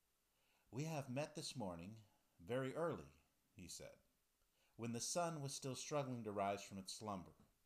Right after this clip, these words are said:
We believe that we have come to a wise and measured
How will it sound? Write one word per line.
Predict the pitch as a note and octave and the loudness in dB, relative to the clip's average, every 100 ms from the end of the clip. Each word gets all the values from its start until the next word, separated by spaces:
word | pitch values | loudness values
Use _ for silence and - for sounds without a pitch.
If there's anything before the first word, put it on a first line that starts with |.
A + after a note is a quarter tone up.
| _ _ _ _ - - - | _ _ _ _ -20 -16 -2
We | D#3+ | 0
believe | A3 E3+ G2+ F2 | 2 2 0 -2
that | G2+ F2 | -4 -4
we | G#2+ | -2
have | G2 - | -2 -2
come | D3 C#3 | -4 -4
to | C#3 G#2+ | -2 -2
a | F#2+ | 0
wise | G#2+ C3 C3 C3 B2+ - | 2 2 2 -2 -6 -8
and | G2+ F#2+ F#2 E2+ - - _ _ _ _ | -4 -4 -4 -8 -14 -20 _ _ _ _
measured | A2+ B2+ C#3+ A2+ - B1+ | -4 0 2 0 -2 -10